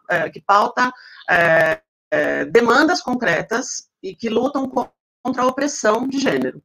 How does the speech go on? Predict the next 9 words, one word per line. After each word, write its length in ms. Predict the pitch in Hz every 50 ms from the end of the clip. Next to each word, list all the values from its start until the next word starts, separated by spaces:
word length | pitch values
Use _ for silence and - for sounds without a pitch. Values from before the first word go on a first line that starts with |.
| _ _ _
E 100 | 147 139
aí 120 | 139 143
a 40 | -
gente 160 | 165 190 -
pode 180 | - 175 - - _ _ _ _ _ _ _ -
falar 260 | - - 185 160 156 156
de 100 | 160 156
gênero, 480 | 156 147 147 143 143 139 - - - _ _ - - -
é, 640 | - 165 156 151 147 143 143 139 135 135 131 135 135